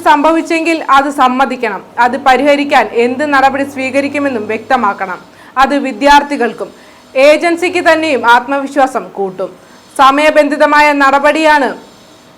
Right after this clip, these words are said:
എൻ ഐ ടിയിൽ നിന്നും പ്രതീക്ഷിക്കുന്നത്, കോടതി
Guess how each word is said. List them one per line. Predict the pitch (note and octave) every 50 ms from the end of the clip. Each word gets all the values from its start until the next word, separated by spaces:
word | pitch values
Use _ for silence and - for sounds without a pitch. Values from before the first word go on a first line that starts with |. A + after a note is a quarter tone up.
| - B3+
എൻ | C4+ C4+ C#4 C#4+ D4
ഐ | D4 -
ടിയിൽ | D4 D4+ D4 D4 C#4+ C#4+
നിന്നും | D4 C#4+ C4+ B3 A#3+
പ്രതീക്ഷിക്കുന്നത്, | A#3 A#3 A#3 C4 C#4+ C#4 C#4+ D#4 A#3+ - B3+ A#3 G#3+ F#3 F#3 F3 - - - - _ _ - - - - -
കോടതി | C4 C4+ C#4+ D4 D4 D4+ C4 D4